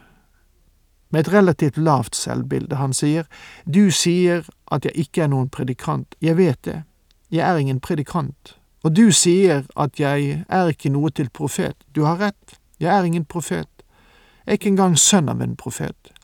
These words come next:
Jeg er en gutt fra landet, men Gud kalte meg." Og legg merke til ordene igjen.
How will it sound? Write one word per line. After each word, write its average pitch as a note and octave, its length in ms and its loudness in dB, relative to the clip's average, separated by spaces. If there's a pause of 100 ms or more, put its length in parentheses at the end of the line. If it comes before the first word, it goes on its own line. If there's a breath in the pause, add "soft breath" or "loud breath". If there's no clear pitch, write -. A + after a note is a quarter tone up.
(240)
Jeg F3+ 140 0
er G#3+ 100 4
en G#3 100 4
gutt G#3+ 220 6
fra - 160 0
landet, E3 420 2 (460 loud breath)
men D3+ 180 2
Gud D#3 380 0
kalte A2 320 -8
meg." - 220 -12 (680)
Og B2+ 140 0
legg C3+ 160 0
merke E3+ 220 0
til F3+ 180 0
ordene C3+ 260 0
igjen. B2+ 260 -4